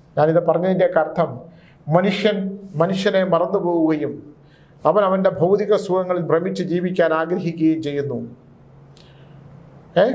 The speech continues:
പണമാണ് ജീവിതത്തിലെ ഏറ്റവും വലുതെന്ന് വിചാരിക്കുന്ന ഒരു വലിയ സമൂഹത്തിൻ്റെ പ്രശസ്തിയും പണവുമാണ് എല്ലാമാണെന്ന് വിചാരിക്കുകയും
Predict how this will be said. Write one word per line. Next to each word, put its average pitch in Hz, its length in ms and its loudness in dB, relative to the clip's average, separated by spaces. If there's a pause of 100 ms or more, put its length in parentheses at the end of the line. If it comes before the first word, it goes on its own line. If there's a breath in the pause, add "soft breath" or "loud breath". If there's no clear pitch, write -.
(120)
പണമാണ് 208 500 2
ജീവിതത്തിലെ 196 500 0
ഏറ്റവും 196 320 0
വലുതെന്ന് 185 320 -2
വിചാരിക്കുന്ന 180 520 0
ഒരു 175 120 0
വലിയ 180 260 0 (100)
സമൂഹത്തിൻ്റെ 165 580 -2 (840)
പ്രശസ്തിയും 202 840 0
പണവുമാണ് 190 600 2
എല്ലാമാണെന്ന് 185 580 0
വിചാരിക്കുകയും 160 640 0